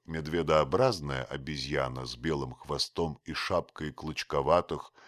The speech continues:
желтоватого с черным цвета волос на голове,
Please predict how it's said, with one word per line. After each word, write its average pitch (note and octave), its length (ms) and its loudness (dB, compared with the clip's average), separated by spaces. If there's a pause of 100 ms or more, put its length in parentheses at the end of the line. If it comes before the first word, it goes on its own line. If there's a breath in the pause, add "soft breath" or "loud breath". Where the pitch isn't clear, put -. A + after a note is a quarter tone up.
(220 loud breath)
желтоватого D#2+ 800 2
с - 40 -2
черным D2+ 580 -2
цвета D#2+ 380 -2
волос E2+ 420 0
на C2+ 120 -6
голове, C2+ 440 -2